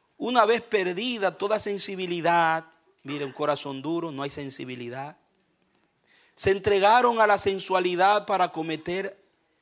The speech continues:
ávidamente toda clase de impureza". Míreme acá un ratito. Míreme acá un ratito. Cuando no hay relación con Dios,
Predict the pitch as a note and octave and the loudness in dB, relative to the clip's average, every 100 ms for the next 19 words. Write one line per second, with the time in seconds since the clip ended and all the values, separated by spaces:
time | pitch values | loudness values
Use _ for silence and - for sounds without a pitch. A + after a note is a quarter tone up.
0 | _ - _ _ E3 G3+ G#3 G3 F3+ E3 | _ -20 _ _ 2 4 4 2 0 0
1 | F#3 F3 D#3+ C#3 D#3 D3+ - D3+ D3 B2+ | -4 -6 -10 -10 -8 -8 -8 -10 -10 -12
2 | B2+ A#2+ A#2+ A#2 A2+ - C3+ D3+ C#3+ C3 | -14 -16 -16 -16 -14 -14 -10 -10 -12 -14
3 | - C#3+ C3 B2 A#2+ G2 _ _ _ _ | -14 -16 -16 -18 -20 -20 _ _ _ _
4 | _ _ _ _ _ - B2 A#2+ A#2+ A#2+ | _ _ _ _ _ -16 -14 -12 -14 -16
5 | - - _ - _ _ _ _ _ _ | -20 -20 _ -20 _ _ _ _ _ _
6 | _ _ - _ _ - - - _ _ | _ _ -20 _ _ -20 -20 -20 _ _
7 | _ _ E3 D#3 D3+ E3+ G#3 G3+ F#3 D3+ | _ _ -4 -2 -2 0 -2 -2 -4 -4
8 | D#3+ D#3 D3 C3+ B2 A#2+ G#2 - - | -8 -10 -14 -14 -14 -14 -14 -18 -20